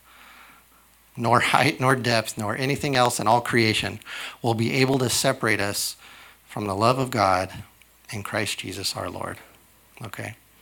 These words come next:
So do you think that covers everything? Is there anything that could separate us from God's love? No. Okay.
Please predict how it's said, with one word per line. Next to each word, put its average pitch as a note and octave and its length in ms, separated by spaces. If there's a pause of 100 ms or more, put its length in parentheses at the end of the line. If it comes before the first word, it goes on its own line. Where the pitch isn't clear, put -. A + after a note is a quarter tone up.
(720)
So - 160
do B2 80
you B2 60
think C#3 160
that C#3 160
covers B2+ 260
everything? B2+ 440 (840)
Is A2 200
there C3 240
anything C#3 460
that B2+ 120
could A#2+ 120
separate A2 300
us G2 80
from A2+ 140
God's - 280
love? - 180 (520)
No. G2+ 280 (260)
Okay. A2+ 320